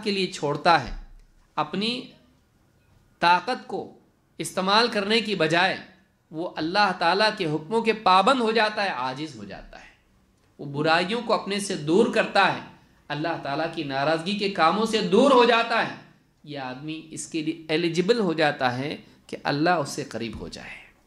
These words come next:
اللہ اس کو اپنا قرب عطا فرمائے۔ جب تک ایک انسان اللہ کی خاطر برائیوں سے دور نہ ہو، جب تک ایک انسان اللہ کی خاطر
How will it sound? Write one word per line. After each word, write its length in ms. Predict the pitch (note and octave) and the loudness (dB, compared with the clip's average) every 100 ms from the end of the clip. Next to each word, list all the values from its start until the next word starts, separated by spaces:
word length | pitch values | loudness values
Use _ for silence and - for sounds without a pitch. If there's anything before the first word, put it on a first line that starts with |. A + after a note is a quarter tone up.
| _ _ _ | _ _ _
اللہ 220 | C3 C3 C#3 | -2 0 0
اس 180 | C3+ | 0
کو 120 | - A2+ | -2 -6
اپنا 220 | A2 A2+ | -6 -8
قرب 240 | B2+ A2 | -6 -6
عطا 180 | F#2 G#2+ | -4 -4
فرمائے۔ 440 | A2 F#2+ F#2+ - - _ _ _ _ _ | -4 -10 -12 -14 -20 _ _ _ _ _
جب 160 | D3+ F3+ F#3+ | -6 -6 -4
تک 140 | F#3+ E3+ | -6 -4
ایک 260 | D#3+ D3+ | -4 -4
انسان 500 | B2+ B2 C3 C3+ G#2 F2+ - - - - - | -4 -4 -2 0 -2 -6 -18 -20 -20 -20 -4
اللہ 320 | C#3+ D#3 F#3 - _ _ _ - | -2 2 2 2 _ _ _ -2
کی 100 | D3+ | -2
خاطر 300 | - - _ _ C#3 | -2 -14 _ _ -2
برائیوں 560 | C#3+ D#3 E3+ G3+ A#3 | 4 6 4 4 -2
سے 180 | A3 E3 | -2 -4
دور 360 | C#3 C#3 D3 C#3+ | -4 -2 -2 -2
نہ 160 | C3 | 0
ہو، 400 | D3 C3 G2 - - _ _ _ _ _ | 2 0 -6 -12 -20 _ _ _ _ _
جب 160 | C#3 C#3 - | -4 -2 0
تک 200 | D3 C#3+ | -2 -4
ایک 120 | C3 | -6
انسان 560 | A2 G#2+ C3+ D3+ F#3 A3 - - _ _ - | -8 -6 -2 0 0 -4 -12 -20 _ _ -2
اللہ 420 | D3 D#3+ F#3+ E3+ - | 0 2 2 2 0
کی 100 | D3 | -4
خاطر 440 | - D3 D3 E3 | 0 0 0 -4